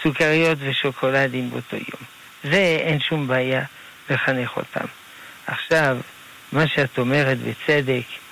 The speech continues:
שהיא, היא תבוא גאולה ואז לא יהיה תשעה באב, זה נכון, אבל אנחנו לא יודעים מתי זה יהיה. זה יכול להיות היום, וזה יכול להיות עוד עשר שנים,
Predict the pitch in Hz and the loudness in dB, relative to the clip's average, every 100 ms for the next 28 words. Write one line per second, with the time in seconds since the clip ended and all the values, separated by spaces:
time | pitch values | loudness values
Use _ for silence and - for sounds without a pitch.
0 | - - - - - 123 120 117 113 - | -20 -20 -16 -12 -4 -2 0 -2 -6 -12
1 | - - - - 123 123 123 120 - - | -18 -20 -14 -4 -2 0 0 -2 -6 -12
2 | - - - 135 127 113 147 135 170 139 | -18 -12 -2 0 2 0 2 2 2 4
3 | 143 143 175 156 139 120 135 147 127 123 | 4 4 4 4 2 0 2 2 0 0
4 | 143 143 151 151 139 - - - - - | 0 2 2 2 0 -6 -20 -20 -16 -6
5 | 135 - 120 135 170 175 143 151 143 - | -4 -2 0 2 2 2 2 0 -4 -14
6 | - - - 123 127 139 113 - 117 107 | -20 -20 -12 -8 -2 -2 -2 -2 -4 -4
7 | 120 - - - - 131 127 120 139 143 | -8 -20 -20 -20 -12 -4 -2 0 2 2
8 | 135 127 131 123 - - 156 - - - | 2 2 -2 -2 -2 0 -2 -2 -6 -6
9 | - - - - - - - - - - | -8 -12 -20 -20 -20 -20 -20 -20 -20 -18
10 | - 139 139 139 151 131 127 127 131 160 | -2 2 2 4 4 4 2 2 4 4
11 | 175 - - - 139 131 131 127 139 135 | 2 -6 -18 -12 -6 -4 -2 -2 -2 0
12 | 135 - 147 - 117 117 120 135 123 - | 0 -4 -12 -8 -8 -6 -4 -4 -2 -4
13 | 131 151 160 | -2 0 -2